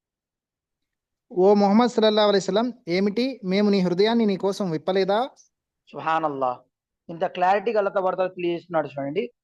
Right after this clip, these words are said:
Speaker 2: "ఓ ప్రవక్త ముహమ్మద్ సల్లల్లాహు అలైహి వసల్లం, ఏమిటి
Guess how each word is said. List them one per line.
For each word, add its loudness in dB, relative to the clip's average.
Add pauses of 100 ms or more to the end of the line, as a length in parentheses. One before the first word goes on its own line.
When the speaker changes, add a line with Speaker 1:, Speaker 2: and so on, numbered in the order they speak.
(160)
Speaker 2:
"ఓ 8
ప్రవక్త 4
ముహమ్మద్ 2
సల్లల్లాహు -2
అలైహి 0
వసల్లం, -2 (500)
ఏమిటి 2